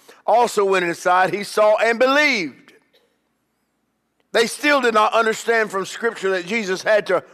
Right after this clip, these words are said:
rise from the dead. See, it didn't matter that he went to the cross. It didn't matter that they put him in a tomb.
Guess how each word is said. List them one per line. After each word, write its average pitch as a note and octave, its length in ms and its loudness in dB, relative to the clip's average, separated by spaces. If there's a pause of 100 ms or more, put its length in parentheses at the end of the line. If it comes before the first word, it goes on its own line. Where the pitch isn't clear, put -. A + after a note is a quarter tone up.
(120)
rise G3 640 2
from G3+ 300 -2
the G3 80 -2
dead. G3 560 0 (2500)
See, C#4 140 -2
it D4 40 4
didn't C4+ 160 2
matter C4 340 4
that G3 80 4
he F#3 60 4
went F#3 180 0
to D#3+ 80 -6
the D#3+ 80 -4
cross. F3 600 0 (1900)
It C4+ 80 0
didn't C#4 180 0
matter A#3+ 460 4
that G3 180 -2
they F#3 220 2
put A3 260 -2
him G3 80 0
in E3+ 100 0
a D#3 60 -8
tomb. E3+ 600 -4